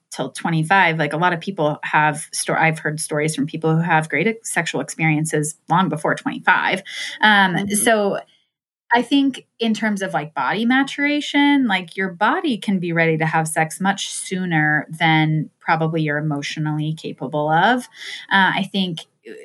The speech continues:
Speaker 1: the way that our brains develop, we need to, you know, have a lot of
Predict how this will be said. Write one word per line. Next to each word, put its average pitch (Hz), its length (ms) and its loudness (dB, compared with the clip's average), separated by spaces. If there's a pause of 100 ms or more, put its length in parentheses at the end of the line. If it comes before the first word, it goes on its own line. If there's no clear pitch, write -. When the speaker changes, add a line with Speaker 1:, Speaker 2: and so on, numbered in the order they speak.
(200)
Speaker 1:
the 202 160 0
way 180 360 0
that 165 340 0
our 156 640 2
brains 160 600 -2
develop, 156 600 0
we 185 200 -4
need 165 320 -2
to, 160 420 0 (600)
you 214 180 -2
know, 170 260 0
have 175 540 0 (400)
a 196 60 4
lot 185 200 2
of 165 240 0